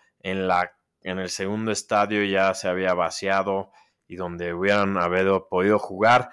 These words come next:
Pero hay fotos donde yo creo que no había ni doscientas personas. No solo para los jugadores es, es complicado, sino también para el público, para el staff del torneo. O sea, no,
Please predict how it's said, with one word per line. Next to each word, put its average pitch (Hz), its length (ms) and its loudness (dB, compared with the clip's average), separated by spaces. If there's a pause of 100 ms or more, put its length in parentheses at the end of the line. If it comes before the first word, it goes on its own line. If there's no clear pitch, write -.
(500)
Pero 127 320 8
hay 151 140 8
fotos 165 520 6
donde 120 380 6
yo 151 120 6
creo 165 140 2
que 127 120 -2
no 123 100 4
había 139 200 6
ni 127 180 4
doscientas 127 540 2
personas. 123 800 0 (580)
No 143 220 2
solo 156 600 6
para 104 300 8
los 104 200 4
jugadores 110 540 6
es, - 300 -2
es 101 220 0
complicado, 110 680 2
sino 92 420 -8
también 101 320 -2
para 113 160 4
el 87 100 -2
público, 107 760 0
para 87 320 4
el 85 140 -2
staff 101 560 -2
del 95 200 -4
torneo. 90 500 -2
O - 600 -8
sea, 107 120 0
no, 120 340 -2